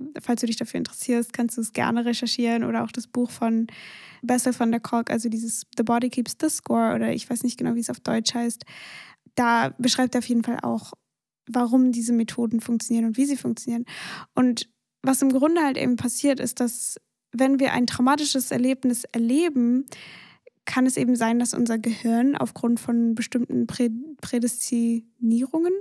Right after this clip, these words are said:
Prädestinationen, <laughs> auf jeden Fall aufgrund von bestimmten Voraussetzungen, wie zum Beispiel, dass wir irgendwie genetisch mehr dazu veranlagt sind, auf irgendwas zu reagieren oder was auch immer. Also ich,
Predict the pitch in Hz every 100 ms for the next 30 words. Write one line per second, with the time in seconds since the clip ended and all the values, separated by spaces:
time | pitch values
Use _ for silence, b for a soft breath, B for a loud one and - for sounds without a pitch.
0 | 403 _ _ _ - - 240 226 233 -
1 | 233 233 - 254 285 320 - - - -
2 | - - - 277 - - - - - -
3 | 285 285 285 247 - - - 254 311 294
4 | 247 247 262 240 247 269 285 262 254 240
5 | 247 B B B - 254 254 233 226 226
6 | - 233 226 226 - 262 - 277 247 254
7 | 247 233 226 233 247 240 247 - 233 233
8 | 233 226 - 226 226 233 - 226 233 220
9 | - - 233 226 - 233 226 214 233 226
10 | 220 214 220 - - - 240 247 247